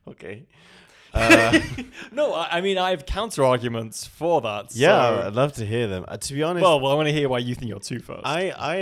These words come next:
Speaker 1: hadn't really thought of myself. I haven't, hadn't really kind of put myself in main character syndrome.
Speaker 2: Mm.
Speaker 1: Um, I, I think I sometimes I, I think I did so more as a kid.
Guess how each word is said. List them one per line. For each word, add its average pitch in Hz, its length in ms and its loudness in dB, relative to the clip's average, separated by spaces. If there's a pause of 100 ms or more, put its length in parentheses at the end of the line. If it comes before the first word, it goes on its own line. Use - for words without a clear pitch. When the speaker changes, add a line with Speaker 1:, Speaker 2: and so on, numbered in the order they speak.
Speaker 1:
hadn't 139 540 -10
really 117 1120 -10 (880)
thought - 460 -12
of 101 80 -12
myself. 95 560 -14 (420)
I 110 60 -16
haven't, 151 440 -12
hadn't 135 400 -14
really 117 360 -6
kind 110 200 -12
of 101 140 -10
put - 160 -10
myself 98 380 -12
in 98 320 -14
main 95 220 -10
character 90 420 -14
syndrome. 90 1000 -16 (420)
Speaker 2:
Mm. 92 40 -10
Speaker 1:
Um, 92 380 -6 (100)
I, 107 160 -10 (100)
I 107 160 -12
think 156 220 -12
I 107 60 -10
sometimes 110 460 -12
I, 95 180 -8
I 101 100 -10
think 143 200 -10
I 117 60 -6 (160)
did 101 240 -12
so 95 160 -12
more 92 260 -10
as 78 100 -12
a 76 40 -18
kid. - 460 -14